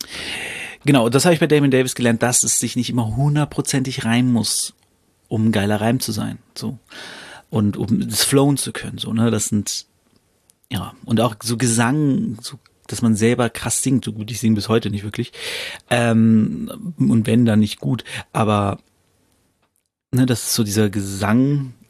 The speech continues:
so mit einbaust in den Rap und so, das war alles so Damien Davis, der, wo ich das gehört habe und dachte so, es klingt einfach geil.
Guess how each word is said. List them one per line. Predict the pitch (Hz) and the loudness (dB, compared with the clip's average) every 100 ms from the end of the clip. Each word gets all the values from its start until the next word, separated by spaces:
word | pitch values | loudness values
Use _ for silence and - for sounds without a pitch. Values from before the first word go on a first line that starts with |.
| _ - | _ -14
so | - | -2
mit | 110 - | -2 -2
einbaust | - 113 127 113 113 110 113 117 - | -2 2 2 2 0 2 2 -2 0
in | 113 | 2
den | 113 104 | 4 4
Rap | 101 107 - | 2 -2 -2
und | 107 | -6
so, | 101 | -4
das | 101 101 - | -4 -4 0
war | 110 | 0
alles | 107 120 - | 0 -2 -2
so | |
Damien | 107 - 113 117 | -6 0 2 2
Davis, | 110 117 117 - | 2 0 0 0
der, | 107 | -2
wo | 110 | -2
ich | 107 | -6
das | - - - | -4 -6 -6
gehört | - 110 123 | -8 -4 -2
habe | 127 | -2
und | 113 | -4
dachte | - 107 | -6 -6
so, | 107 - - - - | -8 -10 -20 -20 -8
es | 98 - | -4 -2
klingt | - 131 151 - | 0 -2 -2 -4
einfach | 131 143 - 135 | -2 -2 -4 -8
geil. | - 123 123 123 | -6 -4 -4 -6